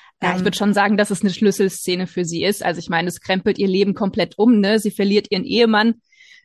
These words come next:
Speaker 1: Ähm, das ist also für sie auch sicher eine intensive Erfahrung gewesen, ne? Weil sie ja letztlich daneben steht und zusehen muss, wie ihr Mann zu Tode gefoltert wird und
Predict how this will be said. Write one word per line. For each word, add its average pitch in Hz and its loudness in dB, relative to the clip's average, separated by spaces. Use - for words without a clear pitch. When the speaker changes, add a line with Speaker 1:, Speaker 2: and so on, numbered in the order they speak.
Speaker 1:
Ähm, 196 2
das 196 -2
ist - -14
also 180 0
für - -2
sie 185 2
auch 196 2
sicher 196 -4
eine 180 -2
intensive 180 -2
Erfahrung 185 -2
gewesen, 175 -4
ne? 208 0
Weil 170 0
sie 175 -4
ja 170 2
letztlich 202 -2
daneben 196 2
steht 226 -2
und 196 -4
zusehen 208 2
muss, 208 0
wie 208 0
ihr 190 2
Mann 202 0
zu - -10
Tode 247 0
gefoltert 190 -4
wird 202 -2
und 185 -4